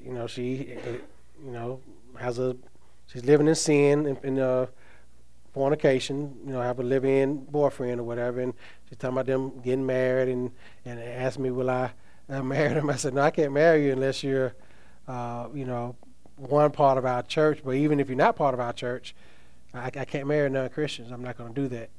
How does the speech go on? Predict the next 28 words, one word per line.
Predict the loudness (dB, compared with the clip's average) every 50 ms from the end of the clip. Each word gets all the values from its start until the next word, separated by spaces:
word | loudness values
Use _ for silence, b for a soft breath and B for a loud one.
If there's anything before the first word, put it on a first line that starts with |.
| -14 -14 -14 -14 -14 -14 -14 -14 -14 -14 -14 -14 -14 -14
I'm | -14
just | -10 -8 -8
not | -8 -8
gonna | -8 -8 -8
do | -6 -6 -6
that." | -6 -8 -10 -12 -14 -16 -16 -16 b b b b b b b -16 -12 -8
Um, | -6 -6 -4 -4 -6 -6 -8 -8 -10 -12 -12 -14 -16 -16 -16 -16 -14 -6
but, | -2 0 2 2 2 0 -2 -8 -16 -16 -16 -16 -16 -16 -16 -16 -16 -16 -16 -16 -16 -6
you | -2 0 4
know, | 4 6 6 4 2 0 -4 -10 -16 -16 -16 -16 -16 -16 -16 -16 -16 -16 -16 -16 -16 -16 -16 -12 -8
and | -4 0
then | 0 0
she | 2 4 2
asked | 2 2 0
about | -4 -6 -4
doing | -6 -6 -2
marriage | 0 0 0 0 -2 -2
counseling | -2 -2 -2 -2 -4 -8
stuff. | -6 -4 -4 -4
I | -4 -4
said, | -6 -4 -2 0
"Yeah, | 0
we | -2 -2
can, | 0 2 4 4 4 4
but | 2 0
there's, | 0 -2 -2
there's | -4 -8 -10 -10
a | -12 -12